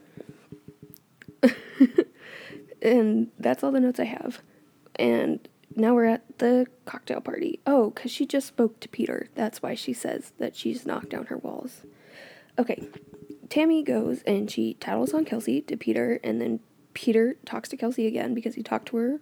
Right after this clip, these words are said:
once before, and I don't remember what they talked about because it was boring and I was bored. Um, Kelsey cries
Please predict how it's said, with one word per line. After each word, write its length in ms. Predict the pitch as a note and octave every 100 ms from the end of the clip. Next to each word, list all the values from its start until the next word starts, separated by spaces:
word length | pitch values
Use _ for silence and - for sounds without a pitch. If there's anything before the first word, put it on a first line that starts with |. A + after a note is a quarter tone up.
| _
once 400 | G3 G3 A3 A3
before, 440 | - B3+ - -
and 120 | A#3 G#3+
I 80 |
don't 200 | G#3+ G#3+
remember 300 | - G#3+ A#3
what 100 | C#4
they 100 | D4+
talked 220 | C#4+ - A#3
about 240 | A3 E4+
because 260 | C4 A#3 -
it 180 | - -
was 200 | A#3 A#3
boring 500 | - - - A#3+ B3+
and 140 | - -
I 140 | - -
was 120 | A#3
bored. 320 | - - A#3 - - - - - - - - _
Um, 480 | A#3+ A3+ A3 A3 A#3+ - - - - -
Kelsey 360 | - C4 E4+ D4
cries 520 | - A#3 A#3 A#3